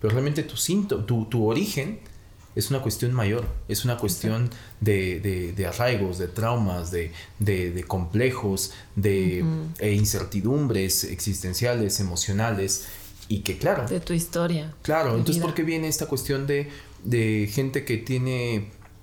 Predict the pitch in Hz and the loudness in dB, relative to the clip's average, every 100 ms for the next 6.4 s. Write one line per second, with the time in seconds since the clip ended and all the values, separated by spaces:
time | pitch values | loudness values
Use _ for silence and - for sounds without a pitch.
0 | - 107 107 120 - 135 120 104 98 98 | -6 0 2 2 2 2 4 2 2 2
1 | 117 120 123 104 98 92 87 95 87 78 | 2 0 0 0 0 0 -2 -4 -4 -4
2 | 71 71 98 98 101 127 - - 92 - | -4 -2 0 2 4 2 2 -2 -2 -4
3 | - 95 - 104 104 120 - - - 95 | -4 -4 0 0 0 -2 -6 -12 -6 -2
4 | 90 90 180 - 85 82 107 160 170 175 | 0 0 -2 -2 -2 -2 -2 2 4 4
5 | 160 107 151 - - 104 101 104 101 - | 2 2 -2 -4 0 0 2 0 0 2
6 | 123 131 143 - | 2 2 0 -4